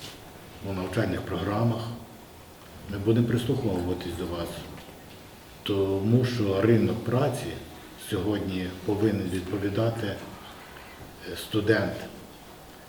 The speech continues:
І ми дякуємо вам, що ви даєте хороші характеристики нашим студентам. Я думаю, що це не лукавлять.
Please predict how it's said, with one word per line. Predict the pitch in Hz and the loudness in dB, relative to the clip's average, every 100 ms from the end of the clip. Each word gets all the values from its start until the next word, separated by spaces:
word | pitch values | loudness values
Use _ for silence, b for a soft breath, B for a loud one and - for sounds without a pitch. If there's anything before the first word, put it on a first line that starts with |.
| - - - - | -18 -16 -10 0
І | 104 101 101 101 101 101 98 95 95 95 92 92 90 90 - - - | 2 4 4 4 4 4 4 2 2 2 2 0 0 -4 -6 -10 -2
ми | 107 | 2
дякуємо | 104 135 131 104 95 95 | 6 6 8 6 4 4
вам, | 101 101 90 | 4 2 2
що | - 95 | 0 0
ви | 101 | 2
даєте | 95 98 98 92 92 | 2 2 2 2 -2
хороші | - 92 95 92 90 90 87 - - - - - | -2 0 0 0 0 0 -2 -8 -12 -12 -12 2
характеристики | 104 101 - 101 98 - 87 98 | 4 4 4 4 4 0 0 0
нашим | 95 92 92 - | 0 0 -2 -2
студентам. | 101 110 120 117 110 | 4 6 6 4 2
Я | - | 2
думаю, | 95 101 92 87 | 2 2 2 0
що | - - | -2 -2
це | 92 | 0
не | 90 | 0
лукавлять. | 90 87 107 110 117 | 0 0 0 2 0